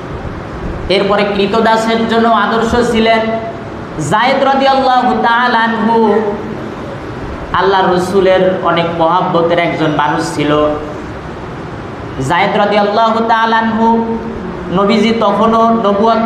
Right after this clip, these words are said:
পান নাই সরাসরি। নবুয়তের আগের ঘটনা,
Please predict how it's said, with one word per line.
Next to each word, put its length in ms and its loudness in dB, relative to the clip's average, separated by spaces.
পান 160 2
নাই 340 0
সরাসরি। 760 2
নবুয়তের 540 2
আগের 380 2
ঘটনা, 560 2